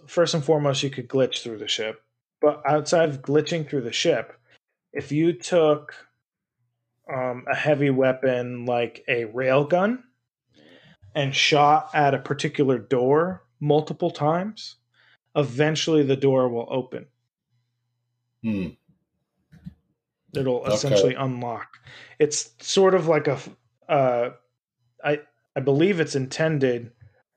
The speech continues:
Speaker 1: to sort of represent what it would be like to actually break through the door with, like, a cutter or something like that. So, and so people will do that. The hard part is usually when you have the chance to try and go after a ship like that,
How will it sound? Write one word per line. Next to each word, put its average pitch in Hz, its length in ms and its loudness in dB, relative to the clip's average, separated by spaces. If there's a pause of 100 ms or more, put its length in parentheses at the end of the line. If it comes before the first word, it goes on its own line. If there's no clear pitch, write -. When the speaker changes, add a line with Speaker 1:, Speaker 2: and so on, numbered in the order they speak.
(640)
Speaker 1:
to 135 80 -4
sort 139 300 2
of 120 280 0
represent 127 840 -2
what 131 220 0
it 123 60 2
would 120 200 -4
be 127 120 -2
like 113 360 -4
to 120 100 -4
actually 113 440 -6
break 110 280 -12
through 135 340 -4
the 180 100 -2
door 196 360 4
with, 151 260 -2
like, 110 300 -8 (380)
a 135 80 -12
cutter 151 680 2
or 135 60 -6
something 135 420 -8
like 127 180 -8
that. 127 340 -6 (2500)
So, 127 460 -2 (1400)
and 139 240 -2
so 151 120 4
people 175 340 0
will 175 220 4
do 180 180 2
that. 123 240 2
The 131 60 -2
hard 190 320 2
part 147 240 2
is 127 220 0
usually 156 360 2
when 139 200 0
you 127 100 -4
have 131 300 0
the 127 80 -4
chance 135 440 -4
to 127 100 -14
try 135 300 -2
and 120 120 -6
go 120 180 0
after 135 360 -2
a 175 80 0
ship 196 280 -2
like 202 220 0
that, 208 340 0